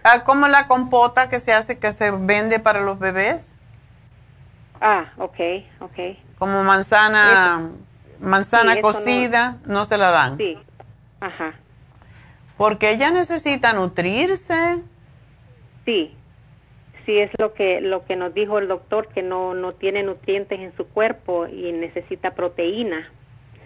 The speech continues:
Speaker 1: Wow. ¿Y cómo se come
Speaker 2: Pero
Speaker 1: la
Speaker 2: es una
Speaker 1: proteína?
Speaker 2: decisión. Sí.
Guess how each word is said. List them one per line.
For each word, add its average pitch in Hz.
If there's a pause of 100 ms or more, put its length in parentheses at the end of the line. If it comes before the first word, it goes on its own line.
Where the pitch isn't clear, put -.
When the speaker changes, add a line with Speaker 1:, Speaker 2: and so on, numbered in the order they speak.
(1300)
Speaker 1:
Wow. 135 (200)
¿Y 185
cómo 196
se 196
come 202
Speaker 2:
Pero 202
Speaker 1:
la 202
Speaker 2:
es 190
una 202
Speaker 1:
proteína? 202
Speaker 2:
decisión. 226 (1200)
Sí. 170